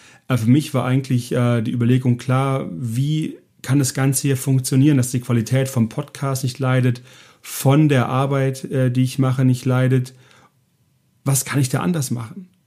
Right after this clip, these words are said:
Und, äh, das war für mich so, okay, ich habe meinen Matchplan.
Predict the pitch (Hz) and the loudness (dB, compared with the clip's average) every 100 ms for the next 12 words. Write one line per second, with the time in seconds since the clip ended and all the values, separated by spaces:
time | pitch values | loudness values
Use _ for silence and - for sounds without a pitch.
0 | _ _ _ _ - 127 127 123 123 123 | _ _ _ _ 0 4 6 6 6 8
1 | 123 123 131 120 120 120 - - 135 139 | 6 4 0 0 0 -4 -8 -4 -2 0
2 | 147 131 135 139 - 135 123 - 165 147 | -2 0 2 2 2 -2 -2 -2 0 0
3 | - 139 143 147 151 143 147 - - 139 | -2 0 2 2 2 2 -2 -6 -6 -4
4 | 147 180 | -2 -4